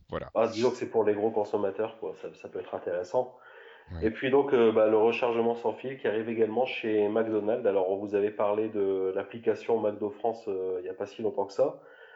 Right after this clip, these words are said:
Speaker 2: Bah, ça vous fait une raison de plus, euh, d'aller vous goinfrer au McDo.
Speaker 1: Ah oui, non, il y en a
Speaker 2: Euh.
Speaker 1: une autre.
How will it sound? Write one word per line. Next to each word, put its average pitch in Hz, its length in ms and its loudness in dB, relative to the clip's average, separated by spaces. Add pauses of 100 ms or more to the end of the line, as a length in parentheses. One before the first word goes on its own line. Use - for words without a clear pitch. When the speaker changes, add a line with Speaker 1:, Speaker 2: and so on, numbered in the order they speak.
(140)
Speaker 2:
Bah, - 80 -6
ça - 140 0
vous 110 100 4
fait 120 140 0
une 110 100 4
raison 110 240 4
de - 60 -6
plus, 123 320 -8
euh, 98 240 4
d'aller 98 220 2
vous 104 120 -6
goinfrer 101 380 0
au 104 40 4
McDo. 101 480 -2 (460)
Speaker 1:
Ah - 120 0
oui, 120 120 2
non, 120 160 2
il 101 100 4
y 101 60 2
en 98 40 2
a 107 40 2
Speaker 2:
Euh. 117 60 4
Speaker 1:
une 123 100 6
autre. 120 280 -2